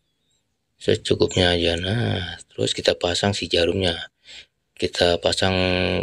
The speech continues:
jarum ini jangan ngasal ya, teman-teman. Kita pasang dari jam tiga aja ya, biar gampang ngaturnya. Nah,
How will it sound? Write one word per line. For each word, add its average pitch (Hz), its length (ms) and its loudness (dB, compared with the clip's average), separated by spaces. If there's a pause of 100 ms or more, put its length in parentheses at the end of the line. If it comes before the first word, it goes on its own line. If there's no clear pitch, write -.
jarum 90 260 6
ini 107 140 4
jangan 90 340 -2
ngasal 92 380 0
ya, 92 100 4
teman-teman. 90 460 -6
Kita 90 180 -4
pasang 90 260 0
dari 85 200 0
jam 87 120 -2
tiga 87 240 0
aja 87 140 2
ya, 85 220 0
biar 85 280 -2
gampang 85 360 -4
ngaturnya. 85 440 -4
Nah, - 680 -16